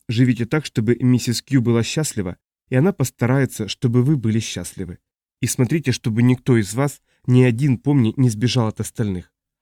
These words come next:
А теперь делайте то, что я сказал». Так сказал нам Дин. И каждое его слово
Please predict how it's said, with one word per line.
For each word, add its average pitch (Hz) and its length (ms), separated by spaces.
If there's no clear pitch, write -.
А 131 120
теперь 147 440
делайте 123 480
то, 147 180
что - 180
я 104 120
сказал». 85 460
Так 226 160
сказал 123 340
нам 117 220
Дин. 92 240
И 135 120
каждое 123 320
его 120 140
слово 147 420